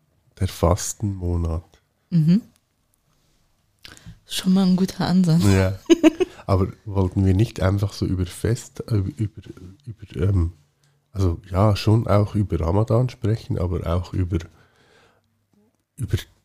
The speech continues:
Speaker 1: allgemein, also jetzt auch christliche
Speaker 2: Ja,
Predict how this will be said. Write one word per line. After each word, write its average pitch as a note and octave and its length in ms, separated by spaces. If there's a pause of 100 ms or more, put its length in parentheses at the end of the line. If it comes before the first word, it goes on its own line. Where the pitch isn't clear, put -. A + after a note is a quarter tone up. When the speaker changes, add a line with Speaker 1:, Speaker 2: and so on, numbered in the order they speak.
(140)
Speaker 1:
allgemein, B2 600
also F#2+ 160
jetzt - 240
auch - 360
christliche B2 720 (1300)
Speaker 2:
Ja, F3+ 380